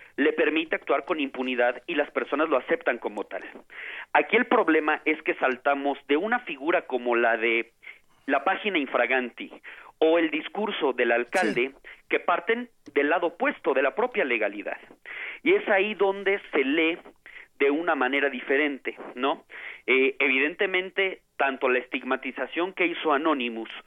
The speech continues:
Speaker 1: como la que hace Infraganti, eh, vulneran los mismos derechos, ¿no? Los porquis,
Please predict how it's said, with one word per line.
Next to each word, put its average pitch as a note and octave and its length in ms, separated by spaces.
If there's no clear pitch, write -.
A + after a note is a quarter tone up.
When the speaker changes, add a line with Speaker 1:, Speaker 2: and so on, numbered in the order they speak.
Speaker 1:
como D#3+ 460
la A2+ 220
que B2+ 120
hace C3+ 240
Infraganti, F3+ 800
eh, A#2+ 340
vulneran E3+ 500
los C#3+ 140
mismos C#3+ 340
derechos, G#2+ 460
¿no? C3+ 320
Los B2 240
porquis, E3+ 440